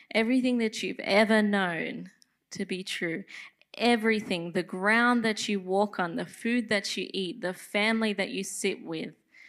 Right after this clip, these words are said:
the ideas that you entertain, the friends that you have, the institutions that, that you're subject to, the government, nations, everything that we've taken for granted that's been here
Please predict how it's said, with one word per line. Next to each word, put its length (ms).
the 220
ideas 680
that 160
you 160
entertain, 720
the 80
friends 460
that 160
you 120
have, 540
the 160
institutions 1200
that, 240
that 280
you're 160
subject 680
to, 340
the 80
government, 640
nations, 840
everything 1000
that 520
we've 380
taken 420
for 160
granted 500
that's 220
been 300
here 420